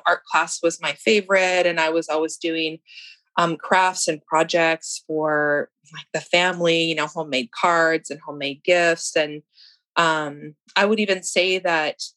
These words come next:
you know, as I entered college, like, that was sort of my direction, right, was art and drama. But, um, at that time, which was, you know, the late eighties, uh, early nineties,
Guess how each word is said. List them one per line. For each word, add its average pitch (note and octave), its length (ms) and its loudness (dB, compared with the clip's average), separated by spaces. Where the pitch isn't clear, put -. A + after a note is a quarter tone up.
you G3 160 -2
know, E3+ 160 2
as F#3+ 180 0
I F3 120 2
entered F3+ 420 -6
college, G3 640 2
like, D#3+ 180 0
that F3+ 160 2
was G#3 180 -2
sort F#3 260 -2
of F#3+ 120 -8
my D#3+ 160 -2
direction, D#3 640 -2
right, D#3 280 -2
was D#3 240 -2
art E3+ 400 2
and D#3+ 120 -16
drama. F3 800 0
But, D#3 320 0
um, E3 200 0
at F3 140 0
that G#3 200 2
time, F3+ 460 2
which E3+ 260 -6
was, D#3 400 2
you E3 100 -10
know, D3+ 120 -2
the D3+ 100 2
late D3+ 240 2
eighties, D3+ 840 -2
uh, D3 540 -2
early D3+ 340 0
nineties, C#3+ 920 0